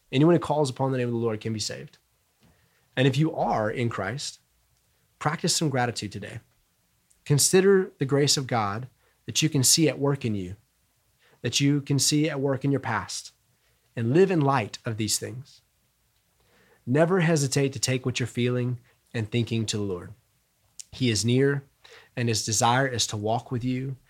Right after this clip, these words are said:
and to guard your heart and mind. That's his desire for you. So that's, that's all we've got for today, uh, from Philippians four, four through seven and First Thessalonians five, sixteen through eighteen. We'll pick up next time in Philippians four with verse eight and go through verse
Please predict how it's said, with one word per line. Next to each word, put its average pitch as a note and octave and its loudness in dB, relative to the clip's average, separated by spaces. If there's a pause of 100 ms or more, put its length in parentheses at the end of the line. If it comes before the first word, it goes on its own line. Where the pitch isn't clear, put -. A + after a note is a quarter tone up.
(320)
and A2+ -6
to B2 -2
guard A2 0
your G#2+ -6
heart G#2 -4
and G2+ -8
mind. F#2 -8
That's A#2+ -2
his D3 4
desire B2 0
for G2 -12
you. F#2 -16 (1800)
So - -6
that's, D3+ 6
that's E3+ 0
all F3 8
we've D#3+ 6
got D3+ 2
for D3 0
today, A#2 2 (600)
uh, A2 0
from A#2+ -6
Philippians C#3 0
four, A#2+ 2 (100)
four B2+ 0
through B2+ 0
seven A2 0
and G#2+ -4
First A#2+ -2
Thessalonians A#2 -2
five, G#2+ -4 (580)
sixteen B2 -2
through G#2+ 0
eighteen. G#2 -2
We'll C#3 4
pick F3 2
up C#3+ 4
next C#3+ 2
time A2+ 0
in A2+ -4
Philippians A2+ -2
four A2 0
with A2 -6
verse A2 -2
eight B2+ -2
and A#2 -6
go A2 -2
through G#2+ -8
verse G#2+ -6